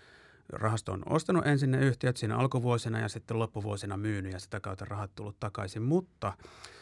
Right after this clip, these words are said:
nyt tässä, ää, viimeisten vuosien aikana sitten on tota, ää, tämmöiset isot toimijat tuolla markkinoilla niin pystynyt luomaan tällaisia myös avoimia rahastorakenteita, jossa on, ää, laaja portfolio sisällä niitä yrityksiä, voi olla satoja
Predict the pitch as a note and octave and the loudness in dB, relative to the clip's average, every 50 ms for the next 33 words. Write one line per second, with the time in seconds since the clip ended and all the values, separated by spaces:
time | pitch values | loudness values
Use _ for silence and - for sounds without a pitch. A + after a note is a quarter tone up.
0 | - - - - - - D#3+ - - C3+ C3 - C3 B2 - - _ - - - | -20 -20 -4 0 0 0 2 2 -2 0 2 4 2 2 2 -2 _ -20 -14 -8
1 | - A#2+ A2+ A2+ A2 A2 G#2+ G#2+ C#3 E3+ F3+ D3 C3+ B2 - - A#2 A#2 C3+ D3+ | -4 -2 -2 0 0 0 0 2 4 4 6 6 4 2 0 -2 -2 2 2 2
2 | D3+ C#3 - B2+ G#2 G2+ G#2 A2+ B2+ B2+ - F#3 F#3+ E3+ - D3 C#3 - - C3+ | 2 2 2 -2 -2 0 0 0 0 2 2 2 2 2 0 -2 -4 -2 0 2
3 | C3+ C3 B2 A#2 A#2 - - B2 A#2+ A#2+ A#2 - _ _ _ - - - - - | 2 2 2 2 -2 0 2 4 4 4 2 -2 _ _ _ -20 -20 -20 -20 -20
4 | - - - - - _ - - - A2 G#2+ G#2+ G#2 G#2 G#2 G#2 - A2+ A2 - | -20 -20 -20 -20 -20 _ -6 -4 -2 0 0 0 0 -2 -2 -2 -2 -2 -2 0
5 | - - E3+ G3 F3 E3 - - D3 C#3 C3 B2 A#2 A2+ A2+ - - A2+ G#2+ G#2+ | 0 2 2 2 2 0 2 2 4 4 4 4 2 0 -2 -2 -2 -2 0 0
6 | A2+ A#2+ A#2+ A#2+ - _ - A2 G#2 G#2 G2+ G2+ G2+ G2+ - A#2+ A#2+ A2 - B2+ | 2 2 0 0 -2 _ -4 -2 -2 -2 -2 -4 -6 -4 -4 -4 -4 -2 -2 -2
7 | A#2 A2 A2+ A#2+ B2 B2 A#2 A2 G#2+ G2+ G2 F#2+ G#2 G2+ G2+ G#2 G2 - A2 G#2+ | 0 2 2 4 4 4 4 2 0 -2 -2 -4 -4 -4 -4 -6 -6 -4 -4 -4
8 | G#2 G2+ - _ _ - - - _ _ - A2+ A2 G#2+ - - - - C3 C3+ | -4 -6 -8 _ _ -20 -20 -20 _ _ 0 0 0 0 -2 -6 -4 0 2 4
9 | C3 B2+ A#2+ A2 G2+ G2+ G2+ G2 G#2 G#2+ G#2+ A2+ A2 - G#2+ G2+ G2+ G#2 - - | 4 4 4 4 2 2 0 2 2 0 0 -2 -4 -4 -6 -4 -4 -4 -4 -4
10 | G#2+ G2+ F#2+ G#2 G2 G2 F#2+ - G2+ G2+ G2+ - - - A2+ G#2 G2 G2+ G2 - | -4 -4 -4 -6 -6 -6 -6 -8 -8 -6 -6 -8 -6 -6 -4 -4 -4 -6 -8 -10
11 | _ _ - - - - - - - - - - _ - A2 A2 G2 F#2+ F#2+ G2+ | _ _ -20 -20 -20 -20 -20 -20 -20 -20 -20 -20 _ -10 -8 -8 -6 -6 -2 0
12 | A#2 C#3+ F3 F#3 D#3+ B2+ - C#3 C#3+ C#3+ - - - B2 A#2 G#2+ G2 - C3+ A#2 | 2 4 4 4 2 2 2 2 2 2 0 0 0 2 2 2 0 0 -2 0
13 | C3 B2 A#2 A2 G2+ F#2 - F#2+ G#2+ A#2+ C#3 D3+ D3+ E3 C#3+ - - D#3 D3 C3+ | 2 2 2 2 0 -2 -4 -2 0 2 2 2 2 0 -4 -2 -2 0 0 2
14 | A2+ A2 G#2+ G#2 G2+ G2+ - - D3 - - C3+ B2 A#2 A#2 | 2 0 0 0 -2 -2 -2 -2 -2 0 0 0 0 0 0